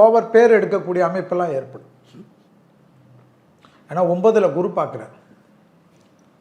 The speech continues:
So, இதெல்லாம் விசேஷம். லாபம், அனுகூலம், எவ்வளோ பெரிய பலம். இந்த பலத்தோட வேற என்ன வேணும்? அடுத்தது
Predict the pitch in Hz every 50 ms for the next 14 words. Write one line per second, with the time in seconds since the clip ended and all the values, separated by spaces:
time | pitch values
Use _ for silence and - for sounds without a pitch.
0 | _ _ _ _ _ _ _ - 214 202 180 214 226 233 220 208 - - 220 208
1 | - - - - - - _ _ _ _ _ _ _ _ _ _ _ _ _ _
2 | _ _ _ _ _ _ _ _ _ _ _ _ _ - 147 165 180 208 220 180
3 | 160 139 - - - - _ _ _ _ _ _ _ _ _ _ _ _ _ _
4 | _ _ - 151 180 214 220 208 214 175 135 - - - - - _ _ _ _
5 | _ _ _ _ _ _ _ _ _ _ _ _ _ _ _ - 151 202 240 247
6 | 202 240 220 202 165 165 175 175 160 131 117 - - - _ _ _ _ _ _
7 | _ _ _ _ _ _ _ _ _ _ _ _ _ _ _ _ _ _ _ _
8 | _ _ _ _ _ _ _ _ _ _ _ - 165 196 185 208 233 254 226 -
9 | 262 262 247 233 214 208 202 196 214 214 196 165 143 110 - - - _ _ _
10 | _ _ _ _ _ _ _ _ _ _ _ _ _ _ _ _ _ _ _ _
11 | _ _ _ _ _ _ _ _ _ _ _ _ _ _ _ _ _ _ _ _
12 | _ _ _ _ _ _ _ _ - 180 190 - 294 294 277